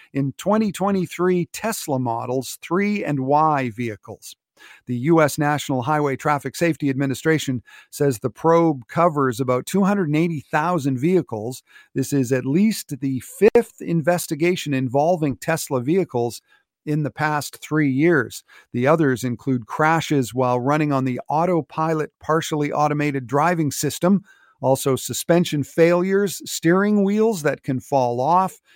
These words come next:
and front seat belts that may not co-, connect properly.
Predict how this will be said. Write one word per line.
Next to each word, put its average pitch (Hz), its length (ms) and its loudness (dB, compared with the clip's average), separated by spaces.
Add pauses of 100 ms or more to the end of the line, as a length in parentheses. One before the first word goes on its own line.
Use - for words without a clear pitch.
(160)
and 123 160 -6
front 160 320 0
seat - 360 -4
belts 139 480 -2
that 127 220 -4
may 151 300 0
not 196 260 -4
co-, 135 280 -4 (100)
connect 160 480 -6
properly. 117 580 -6